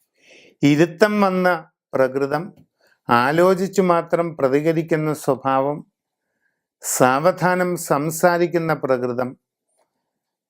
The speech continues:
വളരെ സാവധാനം ചിന്തിച്ചു മാത്രം എന്തും ചെയ്യുന്ന പ്രകൃതം, ഇതെല്ലാം ചതയം നാളുകാരുടെ പ്രത്യേകതകളാണ്.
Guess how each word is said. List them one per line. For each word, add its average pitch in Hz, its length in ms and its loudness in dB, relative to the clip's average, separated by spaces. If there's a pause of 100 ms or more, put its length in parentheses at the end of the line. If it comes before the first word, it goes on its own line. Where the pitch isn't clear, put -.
(180)
വളരെ 165 580 4 (100)
സാവധാനം 156 1000 -2
ചിന്തിച്ചു 175 520 0
മാത്രം 165 460 -2
എന്തും 135 440 -2
ചെയ്യുന്ന 165 460 2
പ്രകൃതം, 135 500 0
ഇതെല്ലാം 131 460 0 (600)
ചതയം 143 460 2
നാളുകാരുടെ 131 600 0
പ്രത്യേകതകളാണ്. 113 1040 -2